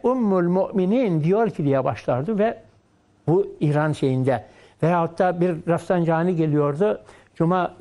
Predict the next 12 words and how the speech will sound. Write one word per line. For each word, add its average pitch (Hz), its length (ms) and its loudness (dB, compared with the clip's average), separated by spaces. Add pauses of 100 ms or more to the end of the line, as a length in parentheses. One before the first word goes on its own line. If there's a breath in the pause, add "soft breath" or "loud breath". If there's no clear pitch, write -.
hutbelerinde 165 920 0 (380 loud breath)
biz, 180 340 0
e, 160 400 2
savaş 165 480 -2
boyunca 160 560 0 (380 loud breath)
bizim 175 340 0
bütün 185 400 -2
iç 226 120 0
sınırlarımız 170 840 0 (340 soft breath)
Azerbaycan 160 580 0
hariç 170 480 -2
diğerleri 160 580 0